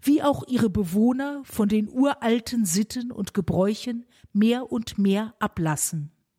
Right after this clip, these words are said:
Zusammen mit dem Epos Walter sandte die Droste achtzehnhundertneunzehn folgenden Brief an den fünfzig Jahre älteren Anton Matthias Sprickmann.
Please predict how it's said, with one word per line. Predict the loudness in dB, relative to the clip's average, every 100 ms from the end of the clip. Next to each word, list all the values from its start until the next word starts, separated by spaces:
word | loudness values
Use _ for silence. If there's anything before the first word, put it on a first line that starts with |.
| _ _ _ _ _ _ _ _ _ _ _ _ _ _ _ _ _ _ _ _ _ _ _ _ _ _ _ _ _ _ _ 0
Zusammen | 2 2 0 -2 -2
mit | 0
dem | 0 0
Epos | 0 0 0 0 0
Walter | 0 0 -2 -2 -2 -6 -8
sandte | -2 0 0 -4 -4
die | -2
Droste | 0 -2 -2 -6 -6 -4
achtzehnhundertneunzehn | -4 -2 -2 0 2 0 2 2 2 -2 -4 -2 -2 -6 -12 -20 -20
folgenden | -4 0 0 -2 -4 -4 -2
Brief | 0 0 -2 -14 _ -20 -6
an | -2 2
den | 2
fünfzig | 2 0 0 -2 0 2
Jahre | 2 2
älteren | 2 2 0 -4 -2 -2 -2 -2
Anton | 0 0 0 0 2
Matthias | 0 2 2 2 0
Sprickmann. | -4 -2 -4 -2 -2 -2